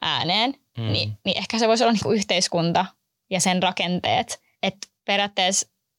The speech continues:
Speaker 1: kuten puhuttiin siitä, että jos kuuluu johonkin vähemmistöön tai tämmöiseen marginalisoituun ryhmään, niin siihen myös liittyy se, että mitä enemmän sä kuulut johonkin vähemmistöön, niin sitä ehkä vaikeampaa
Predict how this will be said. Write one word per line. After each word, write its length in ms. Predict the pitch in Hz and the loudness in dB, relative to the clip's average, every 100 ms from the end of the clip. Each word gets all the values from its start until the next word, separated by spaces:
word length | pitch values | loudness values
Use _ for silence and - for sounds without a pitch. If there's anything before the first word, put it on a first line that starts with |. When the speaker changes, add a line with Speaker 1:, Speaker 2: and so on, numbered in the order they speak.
| - | -10
Speaker 1:
kuten 180 | 202 190 | -2 0
puhuttiin 400 | 208 214 202 180 | 2 0 0 0
siitä, 340 | 185 165 165 - _ - | 2 2 0 -4 _ -10
että 180 | 170 180 | -4 0
jos 120 | 175 | 0
kuuluu 300 | - 175 156 | 0 2 4
johonkin 280 | 196 196 82 | 2 0 0
vähemmistöön 600 | 196 175 - - 165 180 | -2 -2 0 0 -2 0
tai 180 | 180 180 | 0 0
tämmöiseen 400 | 156 185 214 - | 0 -2 0 -2
marginalisoituun 840 | 151 196 180 185 - - 165 - | -2 0 0 0 2 0 2 0
ryhmään, 460 | - 202 214 196 240 - _ _ _ _ _ - | 0 0 0 0 -2 -6 _ _ _ _ _ -2
niin 300 | 180 175 - _ _ _ _ - | 0 2 -2 _ _ _ _ -4
siihen 180 | 226 208 | 0 2
myös 160 | 196 | 2
liittyy 320 | 208 208 165 202 | 2 0 0 0
se, 80 | |
että 120 | 175 202 | 0 0
mitä 120 | 208 | 0
enemmän 540 | 226 226 190 180 175 | 0 0 2 0 -2
sä 60 | 196 | -4
kuulut 380 | 190 170 156 - | 0 2 2 0
johonkin 440 | 208 - - 190 226 _ _ _ 180 | -2 -2 -2 -4 -6 _ _ _ -4
vähemmistöön, 680 | 185 - 233 - - - - _ _ _ _ _ | -2 -2 -2 -2 -4 -6 -8 _ _ _ _ _
niin 100 | 196 | -4
sitä 120 | - | -2
ehkä 200 | 160 - | -2 -2
vaikeampaa 760 | 190 175 - 110 120 - 101 | 0 0 0 -2 -2 0 0